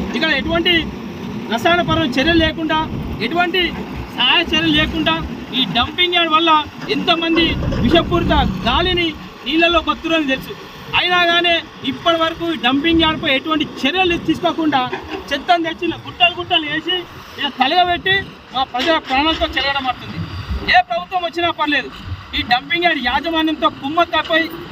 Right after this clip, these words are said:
రామ్కీ సంస్థతో కుమ్మక్కైపోయి ఇక్కడ ఎటువంటి అభివృద్ధి చేయదు.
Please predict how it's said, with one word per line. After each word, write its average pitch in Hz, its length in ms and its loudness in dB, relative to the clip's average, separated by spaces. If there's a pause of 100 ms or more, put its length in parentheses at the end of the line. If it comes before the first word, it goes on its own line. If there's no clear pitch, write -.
(140)
రామ్కీ 320 320 4
సంస్థతో 320 440 0
కుమ్మక్కైపోయి 339 840 0 (540)
ఇక్కడ - 260 -2
ఎటువంటి 311 360 2
అభివృద్ధి 320 460 2
చేయదు. 330 340 4